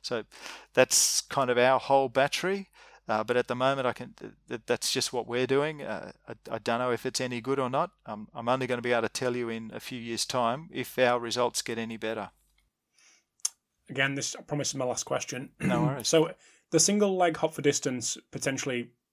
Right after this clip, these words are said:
Speaker 2: put less weighting on that.
Speaker 1: Yep.
Speaker 2: Is there anything else that may also fall under that banner of maybe you're doing it, but don't look at it too in depth
Speaker 1: Well,
Speaker 2: that
Speaker 1: um,
Speaker 2: other pe-, that people are doing regularly?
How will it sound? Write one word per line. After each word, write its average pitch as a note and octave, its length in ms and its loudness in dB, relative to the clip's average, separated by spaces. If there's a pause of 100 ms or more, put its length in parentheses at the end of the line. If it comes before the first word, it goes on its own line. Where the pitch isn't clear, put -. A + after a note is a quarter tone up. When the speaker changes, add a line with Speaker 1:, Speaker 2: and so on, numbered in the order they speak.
(100)
Speaker 2:
put C3 200 0
less B2 340 2
weighting A#2+ 400 0
on A#2 160 -4
that. A#2+ 240 -2 (380)
Speaker 1:
Yep. E3 100 6
Speaker 2:
Is F3 100 6
there G3 140 4
anything F#3+ 500 0
else E3 540 6 (420)
that C#3+ 220 0
may C#3+ 480 2
also C#3+ 440 4
fall C3 320 2
under B2+ 140 -2
that C3 220 0
banner B2+ 320 0
of B2 280 -2 (240)
maybe E3+ 380 0
you're E3+ 80 8
doing F3+ 260 6
it, F#3 200 0
but C#3+ 320 -2
don't C3 260 0
look C3 180 -4
at C3+ 60 -2
it B2+ 200 2 (800)
too D#3 160 6
in D#3 160 6
depth F#3 420 0 (500)
Speaker 1:
Well, - 200 2
Speaker 2:
that - 180 4
Speaker 1:
um, E3 80 6
Speaker 2:
other D3 140 8
pe-, D3+ 160 -4
that - 220 -2
people C#3+ 280 2
are C3 40 -2
doing C3 280 2
regularly? B2 540 0